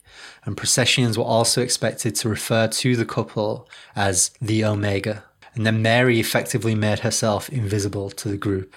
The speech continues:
and she began issuing orders and directions only through her, her closest confidants.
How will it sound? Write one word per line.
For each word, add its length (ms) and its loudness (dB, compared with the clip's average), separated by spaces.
and 140 -4
she 360 0
began 680 0
issuing 600 0
orders 520 2
and 340 -2
directions 880 0
only 280 2
through 360 -2
her, 460 -2
her 160 0
closest 800 -2
confidants. 800 -4